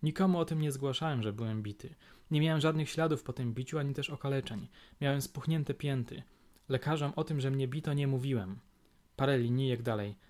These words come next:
Gdyby mnie nie bito, to bym się nie przyznał”. Po taktycznym manewrze Kolanowski zaczyna przedstawiać swoją biografię, dobrze nam znaną, w którą wplata opisy nekrofilnych i fetyszystycznych działań.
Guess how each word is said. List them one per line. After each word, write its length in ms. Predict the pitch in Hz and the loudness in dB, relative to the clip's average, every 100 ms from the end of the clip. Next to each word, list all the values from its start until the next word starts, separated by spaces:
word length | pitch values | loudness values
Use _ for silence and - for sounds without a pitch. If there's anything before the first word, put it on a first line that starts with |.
| _ | _
Gdyby 280 | 127 143 151 | 0 2 2
mnie 200 | 147 151 | 2 2
nie 140 | 147 135 | 2 2
bito, 280 | 175 175 | 0 0
to 100 | 147 | 0
bym 160 | 143 139 | 0 0
się 140 | 143 | 0
nie 120 | 139 127 | -2 -2
przyznał”. 500 | - 117 104 95 - - _ - - | -2 -4 -4 -6 -12 -18 _ -18 -6
Po 100 | - | 0
taktycznym 500 | - - 208 185 143 | 0 0 0 2 4
manewrze 540 | 127 123 107 107 139 | 6 6 4 2 0
Kolanowski 500 | 165 135 143 165 160 | 2 2 0 -2 -2
zaczyna 340 | 135 - 151 139 | -2 -2 -2 -4
przedstawiać 540 | - - 147 143 135 | -6 -6 -2 0 -2
swoją 240 | - 127 | 0 0
biografię, 500 | 117 117 110 - 127 147 | 0 0 -2 -2 -4 0
dobrze 280 | 131 127 | 0 0
nam 180 | 131 123 | 0 2
znaną, 460 | 120 120 95 104 147 - - - - - | 4 2 2 -2 -8 -12 -20 -20 -20 -16
w 60 | |
którą 280 | - 147 139 | -2 0 0
wplata 400 | - 143 139 143 | 2 0 2 0
opisy 380 | 139 - - 139 | -2 -4 -4 0
nekrofilnych 720 | 135 139 131 165 156 147 - | 0 0 -2 0 2 0 -2
i 60 | 139 | -4
fetyszystycznych 920 | 156 - 139 139 - 156 - 135 120 | -4 -4 -4 -6 -4 -4 -2 -2 2
działań. 440 | 127 113 98 - | 4 4 2 -6